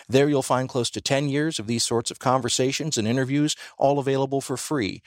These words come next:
for your listening pleasure. We're speaking today with John J. Fontana. Longtime listeners will recall that we talked to him back in twenty eighteen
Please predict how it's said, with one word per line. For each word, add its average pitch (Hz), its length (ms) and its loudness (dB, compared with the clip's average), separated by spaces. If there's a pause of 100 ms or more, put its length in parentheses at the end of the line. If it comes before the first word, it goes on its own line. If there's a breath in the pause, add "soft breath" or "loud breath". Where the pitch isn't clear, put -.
(120)
for 117 160 2
your 101 80 4
listening 95 340 -2
pleasure. 87 460 0 (680 loud breath)
We're 135 80 8
speaking 156 340 2
today 117 220 2
with 107 220 -4
John 113 280 0
J. 101 200 0
Fontana. 90 840 -4
Longtime 117 480 2
listeners 113 460 -2
will 110 160 -4
recall 123 420 0
that - 140 -2
we 110 80 -6
talked 113 320 0
to 113 100 -2
him 101 80 0
back 101 240 2
in 98 80 -4
twenty 104 320 -2
eighteen 123 460 0